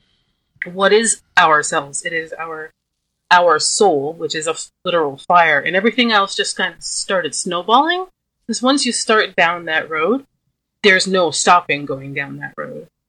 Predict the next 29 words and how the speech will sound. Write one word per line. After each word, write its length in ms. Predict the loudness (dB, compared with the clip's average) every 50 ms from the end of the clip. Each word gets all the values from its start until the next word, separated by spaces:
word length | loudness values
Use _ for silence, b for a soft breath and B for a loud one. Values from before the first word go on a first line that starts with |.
| _ _ _ _ _ _ _ _ _ _ _ _
You're 140 | -4 -4 -2
like, 240 | -2 -2 -2 0 0
"Okay, 380 | 0 -2 2 2 2 2 2
so 180 | 0 -2 -4 -4
then 180 | -4 -2 -2 -4
if 120 | -6 0 _
Ash 260 | 4 4 4 4 0
is 80 | -4 -4
a 20 |
memory, 600 | 0 2 4 4 4 2 2 0 -2 -6 -14 -16 _ _ _ _ _ _ _ _ _ _ _ _ _ _ _ _ _ _ _ -6
um, 460 | -4 -4 -2 -4 -4 -6 -8 -16 -18 _ _ _ _ _ _ _ _ _ _ _
then 500 | 4 4 4 4 2 -4 -8 -14 -20 _ _ _ _ _ _ _ _
what 280 | -14 -4 0 2 2
is 140 | 2 2 -2
light? 460 | -2 2 4 4 4 4 2 -2 -8
What 160 | -4 -4 -2 -2
is 240 | -2 -4 -6 -10 _ _ _
fire?" 500 | 2 4 4 4 4 2 0 -4 -6 -10 -10
And 160 | -8 -2 -2
I 200 | -2 -2 -2 -4 -4
read 400 | 0 2 2 2 2 0 -4 -6 _ _ _ _ _ _ _ _
from 200 | -4 -2 0 -2
the, 200 | -2 -2 -4 -6
the 80 | -10 -10
neuro-, 420 | -8 -4 -2 0 2 2 0 0 -2
a 80 | -6 -6
couple 260 | -6 -6 -4 -2 -4
of 80 | -2 -2
neuroscientists, 920 | -2 -2 0 0 -2 -2 -2 -2 -2 -2 -8 _ _ -8 -8 -8 -10